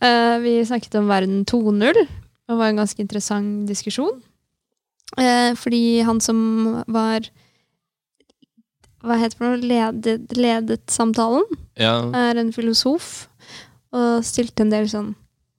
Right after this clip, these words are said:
Speaker 1: samfunns-, eh, spørsmål rundt teknologien i fremtiden.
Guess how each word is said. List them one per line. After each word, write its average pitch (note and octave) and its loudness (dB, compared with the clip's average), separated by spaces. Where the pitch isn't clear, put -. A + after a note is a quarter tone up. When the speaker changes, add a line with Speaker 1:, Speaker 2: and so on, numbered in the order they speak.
Speaker 1:
samfunns-, A3 -2
eh, G#3+ -2
spørsmål A3+ 2
rundt A#3 0
teknologien A3 -2
i A#3+ 0
fremtiden. B3 2